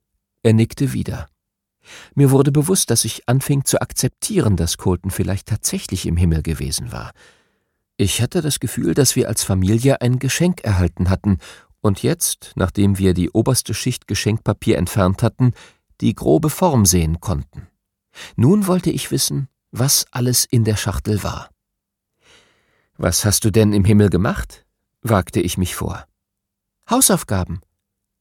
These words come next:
Hausaufgaben? Das hatte ich nicht erwartet. Chorproben vielleicht, aber Hausaufgaben? "Was meinst du damit?"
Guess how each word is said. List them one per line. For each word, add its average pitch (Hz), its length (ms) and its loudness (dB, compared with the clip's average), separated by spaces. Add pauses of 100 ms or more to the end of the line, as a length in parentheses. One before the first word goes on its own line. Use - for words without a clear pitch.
(640)
Hausaufgaben? - 840 -8 (680)
Das - 220 -2
hatte 90 180 -2
ich - 160 -2
nicht - 180 0
erwartet. - 540 -10 (560)
Chorproben 82 760 0
vielleicht, - 520 -8
aber - 380 -8
Hausaufgaben? 143 960 -4 (1120)
"Was 156 440 -2
meinst 135 360 4
du 208 60 0
damit?" 98 440 2